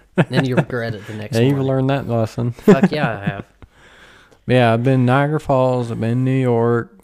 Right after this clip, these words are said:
Speaker 2: um, been to, I think it's South Carolina, where Myrtle Beach is at. If it's not that, it's north. Been to Florida, like I said, and we went to, um,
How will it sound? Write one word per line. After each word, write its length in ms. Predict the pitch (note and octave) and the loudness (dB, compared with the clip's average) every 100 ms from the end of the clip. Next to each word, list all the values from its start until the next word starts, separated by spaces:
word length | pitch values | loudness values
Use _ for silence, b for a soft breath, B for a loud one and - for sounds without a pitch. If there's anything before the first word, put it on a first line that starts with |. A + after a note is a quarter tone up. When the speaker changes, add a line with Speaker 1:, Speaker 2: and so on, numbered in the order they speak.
| A2+ | -4
Speaker 2:
um, 600 | G#2 G#2 G2+ G2+ G#2+ G#2 - | -2 -2 -2 -2 -4 -8 -6
been 220 | A2+ A#2+ | -2 -2
to, 380 | A2+ G#2+ G#2 G2 | -2 -2 -2 -4
I 20 | - | -8
think 200 | B2+ B2 | -10 -12
it's 120 | - | -12
South 280 | - A#2+ - | -8 -8 -6
Carolina, 580 | - G#2+ G#2 G2+ G#2 A2 | -4 -2 -2 -2 -4 -6
where 180 | A#2+ A2 | -6 -6
Myrtle 300 | A2+ A#2+ A2+ | -4 -2 -2
Beach 300 | A#2 G#2+ G#2+ | -4 -6 -8
is 120 | G#2+ | -8
at. 360 | G#2+ G#2+ - - G#2+ | -6 -6 -8 -12 -12
If 180 | G#2 A#2 | -10 -10
it's 360 | - - - | -12 -18 -10
not 180 | A2+ G#2 | -8 -6
that, 180 | A#2 F#2+ | -8 -8
it's 140 | - B2+ | -8 -8
north. 400 | G2+ G#2+ G#2 - b b b b b b b b b - | -6 -8 -10 -18 b b b b b b b b b -4
Been 180 | G#2+ A#2 | -2 -2
to 60 | |
Florida, 380 | A2 A#2 A2 G#2+ | -2 -2 -2 -2
like 180 | A2 G#2 | -2 -4
I 60 | |
said, 460 | G#2 A2+ A2 G#2+ G#2 | -6 -2 -2 -2 -6
and 200 | - G2+ | -8 -6
we 120 | A2 A2 | -4 -4
went 220 | G#2+ G2 | -4 -4
to, 380 | G#2+ G2 G2 G2+ b b _ _ _ _ _ _ _ _ _ A#2 | -4 -4 -4 -8 b b _ _ _ _ _ _ _ _ _ -6
um, 460 | G2 F#2+ F#2 F#2+ | -4 -6 -6 -10